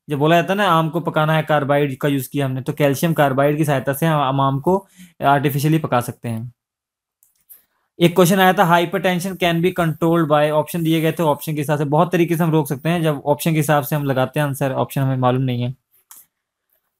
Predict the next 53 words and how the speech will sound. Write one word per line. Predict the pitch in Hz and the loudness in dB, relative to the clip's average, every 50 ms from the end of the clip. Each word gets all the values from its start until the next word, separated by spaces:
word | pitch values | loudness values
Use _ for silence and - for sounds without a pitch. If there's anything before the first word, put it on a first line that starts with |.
| _ - | _ 2
दोस्तों | 165 160 - 196 | 2 4 6 6
नेक्स्ट | 196 196 185 | 4 4 4
क्वेश्चन | 190 196 180 196 196 | 2 0 0 2 2
आया | 190 190 | 4 4
था, | 214 202 | 4 4
what | 165 190 202 214 | 4 4 4 4
is | 208 233 208 | 2 -2 -2
the | 226 226 | 0 0
baking | 190 175 185 175 180 214 202 - | 0 0 -2 -2 -4 -8 -6 -4
soda | 190 185 170 190 190 | -4 0 2 4 4
also | 180 170 160 151 - | 4 2 0 -2 -6
called? | 175 160 - 147 139 127 120 - _ _ _ _ _ 147 | -10 -6 -4 -4 -4 -4 -6 -12 _ _ _ _ _ -6
बेकिंग | 147 160 185 180 190 220 226 | 0 0 0 2 0 -2 -2
सोडा, | 185 208 202 196 202 214 214 220 214 | 0 2 2 4 4 4 4 4 2
अ, | 202 175 147 143 156 175 180 180 170 175 - _ - | 0 -2 -4 -4 -6 -4 -4 -4 -6 -8 -12 _ -4
क्या | 190 196 202 214 208 | 0 2 2 2 2
कहलाता | 180 190 180 175 165 165 170 165 | 2 0 0 2 0 0 0 0
है? | 165 156 | 0 0
तो | 151 170 | -2 -2
ये | 175 185 202 202 | -2 0 0 -2
सोडियम | 196 - 180 170 165 170 196 208 196 165 | -2 -2 -2 0 0 0 -2 -2 0 2
बाइकार्बोनेट | 160 160 165 165 156 165 156 151 139 151 156 156 156 - | 2 2 2 2 2 2 0 0 0 -2 -4 -4 -4 -4
कहलाता | 143 131 131 131 - - 135 131 | -4 -4 -4 -4 -4 -6 -6 -6
है। | 123 - _ _ _ - | -6 -8 _ _ _ -2
बेकिंग | 156 160 165 190 190 | 0 2 2 0 2
सो-, | 180 185 180 175 156 | 2 2 0 0 0
ब-, | 151 151 156 147 139 127 123 | -2 -4 -4 -4 -2 -2 0
ब-, | 160 | 2
ये | 160 151 135 120 117 - _ _ - - _ _ - | 2 2 0 -4 -8 -14 _ _ -20 -20 _ _ -8
बेकिंग | 143 139 165 165 170 190 175 | 0 2 2 2 2 0 2
सोडा | 190 185 175 185 190 | 2 2 2 2 2
को | 180 208 | 2 2
हम | 226 226 | 0 0
सोडियम | 214 190 170 165 170 196 220 247 254 - _ _ _ - | -2 -2 0 0 0 0 -2 -4 -6 -10 _ _ _ -2
बाइकार्बोनेट | 131 156 160 180 175 175 165 156 151 143 143 156 165 147 151 | 0 2 2 2 2 2 2 2 2 0 0 -2 -4 -4 -4
भी | 147 151 | -6 -4
कहते | - 143 135 - - 139 | -4 -4 -6 -4 -6 -6
हैं। | 143 143 | -6 -6
इसका | 156 - - 185 | -4 -2 -2 0
फॉर्मूला | - 180 175 170 170 175 185 196 | 2 2 2 2 2 2 2 2
अगर, | 185 180 190 175 | 2 2 0 -2
अ, | 156 147 143 139 104 110 151 160 160 156 | -4 -8 -8 -8 -6 -4 -2 -2 0 0
लिखना | 160 160 151 170 170 | 0 0 0 0 0
चाहो | 160 170 160 165 | 2 2 0 2
तो | 160 180 | 2 0
आप | 190 190 180 - | -2 -2 -2 -2
एन | 147 156 156 156 160 | -2 -2 0 0 0
ए | 160 165 175 | 0 0 -2
एच | 185 180 - | -2 -4 -8
सी | - - 143 139 | -8 -6 -4 -2
ओ | 143 135 | -2 -4
थ्री | - 139 131 123 120 | -4 -4 -4 -4 -4
है, | 117 120 127 | -6 -8 -10